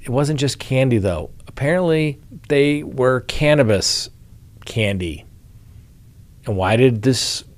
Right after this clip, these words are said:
Jared Phelan, uh, do this? Well, apparently he s-, claims that he ran out of regular candy. That's right. So Jared Phelan, this twenty-five-year-old guy,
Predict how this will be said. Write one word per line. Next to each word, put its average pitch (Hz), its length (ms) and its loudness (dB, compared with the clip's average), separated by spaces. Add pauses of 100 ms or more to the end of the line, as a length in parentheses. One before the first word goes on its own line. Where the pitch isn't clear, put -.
(420)
Jared 127 680 2
Phelan, 147 640 2 (540)
uh, 123 180 4
do 117 300 2
this? 196 400 4 (500)
Well, 143 140 2
apparently 185 380 0
he 165 60 -2
s-, - 200 -8
claims 156 340 0
that 135 100 0
he 143 120 0
ran 147 280 4
out 143 140 4
of 120 180 -4
regular 117 540 2
candy. 95 540 -4 (920)
That's 95 240 -6
right. 95 380 -2
So 98 360 -4
Jared 113 320 -2
Phelan, 131 460 0 (180)
this - 140 -18
twenty-five-year-old 110 720 0
guy, 127 300 2